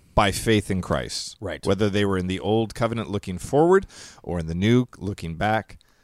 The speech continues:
Speaker 2: Right.
Speaker 1: Covenant theology would say there's only ever been one people of God, those who
Speaker 2: Right.
Speaker 1: believe in Christ by faith, whether
Speaker 2: Yeah.
Speaker 1: old or new.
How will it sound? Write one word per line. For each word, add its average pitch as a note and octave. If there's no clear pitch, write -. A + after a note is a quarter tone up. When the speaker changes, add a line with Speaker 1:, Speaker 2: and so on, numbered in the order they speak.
Speaker 2:
Right. F2+
Speaker 1:
Covenant B2+
theology A2+
would G2+
say G2
there's F2+
only A#2
ever G#2
been G2+
one G2
people F#2+
of D#2+
God, D#2+
those F2+
who F2+
Speaker 2:
Right. A#2+
Speaker 1:
believe F#2+
in F2
Christ D#2
by E2+
faith, D2+
whether E2
Speaker 2:
Yeah. D#2+
Speaker 1:
old E2+
or F2
new. D#2